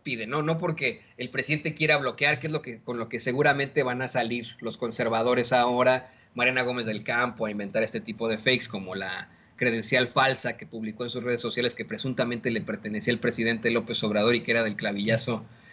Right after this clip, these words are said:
Enrique Ochoa Reza. <laughs> Un fotomontaje de, como los que le gustan a la oposición, como los que les gustan, le, le, le gustan a los de la ultraderecha.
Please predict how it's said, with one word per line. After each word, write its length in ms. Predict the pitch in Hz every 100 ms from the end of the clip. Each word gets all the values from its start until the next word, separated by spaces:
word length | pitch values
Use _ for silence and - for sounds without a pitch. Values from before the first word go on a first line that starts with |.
| -
Enrique 320 | 117 123 127
Ochoa 300 | 123 151 127
Reza. 440 | 123 139 151 151 160 185 - - -
<laughs> 460 | 160 202 131 - -
Un 100 | 147
fotomontaje 880 | 156 156 123 117 110 127 127 127 113
de, 180 | 117 -
como 180 | 117
los 160 | 123 120
que 80 | 170
le 120 | 208
gustan 340 | 247 262 131
a 60 | 110
la 80 | 101
oposición, 520 | - 98 120 185 180
como 220 | 143 113
los 100 | 107
que 80 | -
les 160 | 110 113
gustan, 460 | 131 - 123 110 - - - - - - -
le, 160 | 107
le, 140 | 107 110
le 160 | 110
gustan 360 | 123 131 127 113
a 60 |
los 400 | 101 98 - - - - - -
de 80 | 117
la 80 | 120
ultraderecha. 800 | 117 123 127 139 139 - 160